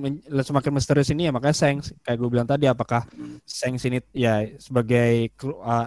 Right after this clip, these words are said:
Speaker 1: ex krunya Roger, dia tahu akhirnya dia supaya Joy Boy itu bisa, eh, orang itu untuk Joy Boy itu bisa bangkit, akhirnya dia merencanakan ini semua gitu kan. Karena tahu
Speaker 2: Hmm.
Speaker 1: orang itu bukan dia, tapi ya antara yang tadi awalnya Ace kan dia pinginnya,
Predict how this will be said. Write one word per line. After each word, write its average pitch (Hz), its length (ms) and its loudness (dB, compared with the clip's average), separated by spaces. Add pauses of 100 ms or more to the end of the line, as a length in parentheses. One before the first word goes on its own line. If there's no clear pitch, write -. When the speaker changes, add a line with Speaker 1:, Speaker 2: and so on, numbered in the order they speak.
Speaker 1:
ex - 160 -6
krunya 117 380 -6
Roger, 110 420 2
dia 135 160 2
tahu 120 400 2
akhirnya 127 480 -2 (400)
dia 135 160 2
supaya 120 560 0
Joy 120 320 -2
Boy 117 320 -2
itu 120 160 -6
bisa, 113 560 -6 (320)
eh, 123 320 2
orang 131 240 -2
itu 123 160 -8
untuk 127 240 -6
Joy 127 220 0
Boy 123 160 0
itu 131 100 0
bisa 120 160 0
bangkit, 113 320 -4
akhirnya 131 320 0
dia 139 160 0
merencanakan 120 560 -2
ini 117 80 -6
semua 135 400 -2
gitu 107 240 -6
kan. 101 160 -8 (400)
Karena 98 240 -4
tahu 139 220 4 (160)
Speaker 2:
Hmm. - 180 -12
Speaker 1:
orang 117 200 -4 (100)
itu 127 100 -6
bukan 120 240 -4
dia, 117 480 0 (160)
tapi 139 320 -2
ya 104 160 -2 (240)
antara 110 560 -2 (200)
yang 123 160 -2
tadi 131 200 2
awalnya 117 360 2
Ace 147 320 -2
kan 135 200 -2
dia 127 160 2
pinginnya, 120 520 -4